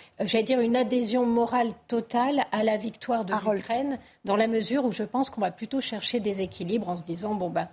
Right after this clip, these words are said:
Speaker 1: on, on peut, euh, ce qui serait dangereux, puisque finalement la Crimée nous a montré comment Vladimir Poutine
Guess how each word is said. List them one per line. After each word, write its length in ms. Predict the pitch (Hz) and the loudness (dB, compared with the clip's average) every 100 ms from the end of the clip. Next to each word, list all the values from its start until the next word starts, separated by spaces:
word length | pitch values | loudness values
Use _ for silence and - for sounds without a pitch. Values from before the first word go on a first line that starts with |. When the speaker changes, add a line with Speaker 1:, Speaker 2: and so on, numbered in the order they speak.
| - 123 - - | -14 -18 -16 -6
Speaker 1:
on, 100 | 185 | -2
on 160 | 180 | -2
peut, 320 | 185 240 220 - | 2 2 2 0
euh, 280 | 185 180 135 | -2 -2 -2
ce 80 | 185 | -2
qui 160 | - 254 | -2 0
serait 200 | - 247 | 2 2
dangereux, 480 | 226 196 208 254 302 | 0 0 0 0 -2
puisque 240 | - 208 | -8 -8
finalement 420 | - 208 190 220 | -4 0 0 2
la 120 | 254 | 2
Crimée 340 | 208 - 202 214 | 0 -6 -6 -4
nous 220 | 214 185 | -4 -4
a 40 | |
montré 480 | 175 175 170 - 262 - - - - | -4 -4 -4 -2 -2 -4 -18 -20 -2
comment 340 | 254 247 247 | 0 2 2
Vladimir 540 | 214 208 190 202 202 202 | 2 -2 -2 -4 -4 -4
Poutine 480 | - 175 - 269 | -8 -8 -2 -2